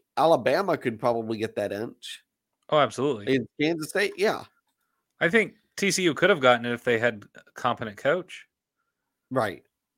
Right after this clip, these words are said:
Speaker 2: They did the same play call on third and fourth down. What are you
Speaker 1: Right.
Speaker 2: doing?
Speaker 1: Um,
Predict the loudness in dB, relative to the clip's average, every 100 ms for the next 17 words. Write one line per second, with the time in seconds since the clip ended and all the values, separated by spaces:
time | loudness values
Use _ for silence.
0 | _ -2 -2 -2 0 2 2 0 0 0
1 | 0 0 0 0 2 0 -2 -2 -2 -4
2 | -6 -4 -6 -6 -8 -8 -12 _ _ _
3 | _ _ _ _ _ _ 0 2 2 0
4 | -6 -14 _ _ _ _ _ _ _ _
5 | _ _ _ _ 6 6 4 -2 -10